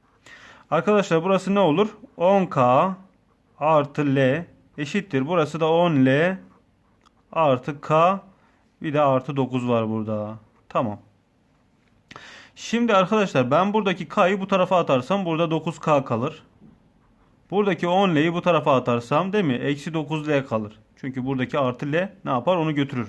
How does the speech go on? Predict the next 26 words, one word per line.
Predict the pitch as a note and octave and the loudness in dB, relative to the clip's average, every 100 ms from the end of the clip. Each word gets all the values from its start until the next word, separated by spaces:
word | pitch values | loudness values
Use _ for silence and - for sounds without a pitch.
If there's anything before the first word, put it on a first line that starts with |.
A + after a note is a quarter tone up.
| - | -10
Bir | - | -6
tanesini | A#2+ A#2+ C#3+ | -4 -4 -4
götürür. | C#3+ C3+ B2 G#2+ _ - - - - | -4 -2 -4 -8 _ -20 -20 -20 -10
Bu | F#3+ | -4
da | F#3+ | -2
eşittir | F3 F#3+ D3 G3 F3 | 0 -2 -4 -4 -2
dokuz | D3+ C#3+ A#2+ | -4 -2 -4
olur. | A2 G2+ - _ _ - | -6 -8 -14 _ _ -14
Güzel. | A#2+ A#2+ G#2 - _ - - _ | -8 -6 -6 -10 _ -20 -20 _
Burayı | D#3 G3+ G3+ | -4 0 0
dokuz | G#3 G#3+ | 0 0
parantezine | G3+ G3 F#3+ F3+ G3 | 2 2 2 0 2
alırım. | F#3+ C#3 C3 E3+ - _ _ _ _ _ _ _ | 4 2 0 -4 -10 _ _ _ _ _ _ _
K | - | -4
eksi | D#3 D3+ D3 D#3+ C#3 | 0 0 -2 -4 -2
L | D3+ F3+ _ _ _ _ _ _ - | -4 -8 _ _ _ _ _ _ -16
eşittir | - C#3+ E3 D#3+ | -10 -8 -6 -2
dokuz | C#3+ C#3+ D3+ | -4 -4 -4
derim. | B2+ A2+ C3+ - - _ - | -2 -4 -6 -10 -20 _ -8
Buradan | D#3 C#3+ A#2+ A2+ | -4 0 0 -2
K | - | -2
eksi | E3+ B2+ A2 - C3+ | 0 0 -4 -4 0
L'yi | C#3 C3+ | 0 0
kaç | D#3 D#3 | -2 -2
bulurum | C#3 B2 A#2 | -2 -2 -2
arkadaşlar? | A2+ A#2 A2+ A2+ - F#3 | -4 -4 -6 -6 -2 -2